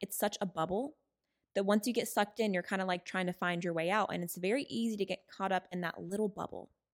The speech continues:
I mean, when I lived in L A, it was not real life. It was like walking into an Instagram set every day.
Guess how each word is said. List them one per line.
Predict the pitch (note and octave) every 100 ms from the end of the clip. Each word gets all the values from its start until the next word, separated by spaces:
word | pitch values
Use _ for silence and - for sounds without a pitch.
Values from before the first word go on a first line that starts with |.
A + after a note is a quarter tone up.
| _ G3+
I |
mean, | G#3 G3
when | G#3
I | B3
lived | F#3 G3
in |
L | G#3 G#3
A, | G#3 G#3+ -
it | F3+
was | F3+ F#3 F3+
not | F3+ F3 -
real | E3 E3+
life. | - F3+ - - _ _ _ _
It | F#3
was | F3 F3
like | E3 - _ _ _ _
walking | F#3+ F3+ F#3 F#3 F#3
into | F3 E3+ - E3
an | D#3+
Instagram | F3+ - D#3+ D#3
set | - - -
every | D#3 D#3
day. | E2+ E2+